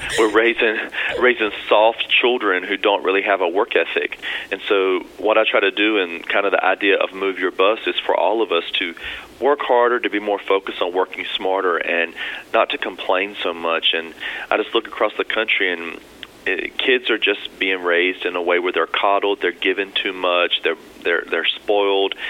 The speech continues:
History shows us, I teach history, that when you look at a s-, any of ma-, of the major civilizations that have,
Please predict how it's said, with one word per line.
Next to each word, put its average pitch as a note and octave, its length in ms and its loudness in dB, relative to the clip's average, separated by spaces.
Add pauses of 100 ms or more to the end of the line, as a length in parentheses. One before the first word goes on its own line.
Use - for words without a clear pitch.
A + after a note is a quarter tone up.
(500)
History D3+ 400 2
shows G#2 240 2
us, E2+ 120 -2
I F2+ 80 4
teach F#2+ 240 -2
history, F#2+ 360 0
that F2 240 2
when F2+ 80 -6
you F#2 120 -2
look F#2+ 200 0
at F#2+ 80 2
a F2+ 60 -4
s-, - 100 -10 (120)
any G2+ 280 -2 (240)
of F#2 160 0 (140)
ma-, F#2+ 200 0
of G2 120 0
the F#2+ 80 0
major G2 300 0 (100)
civilizations E2+ 680 0
that E2+ 100 2
have, E2+ 140 2